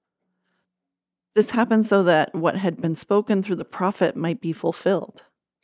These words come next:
"Say to daughter Zion, 'Behold, your king comes to you, meek and riding on an ass and on a colt,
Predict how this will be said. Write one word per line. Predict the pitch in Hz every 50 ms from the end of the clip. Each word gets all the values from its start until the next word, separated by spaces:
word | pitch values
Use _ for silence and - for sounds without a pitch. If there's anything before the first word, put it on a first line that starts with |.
| _ _ _ _ _ _ _ _ _ _
"Say | - - - 190 180 190 190 185
to | 190 - 185
daughter | - 185 175 165 170 165
Zion, | 156 - 165 180 170 165 151 135 135 139 147 156 170 170 _ _ _ _ -
'Behold, | 185 190 185 - 202 190 180 175 -
your | 151 147
king | - - - 208 190 175 170 170 175 196 - -
comes | - - 175 190 175 - -
to | - 160
you, | 147 151 - - - - - _
meek | - 196 208 190 - - - - - _ _
and | - 180 165
riding | 165 170 180 180 185 180 175
on | 165 151
an | 139 123 -
ass | - - 180 - - - - - - - - - - - - _ _
and | - - 180
on | 170 151 147
a | 147
colt, | - - 175 151 - - - -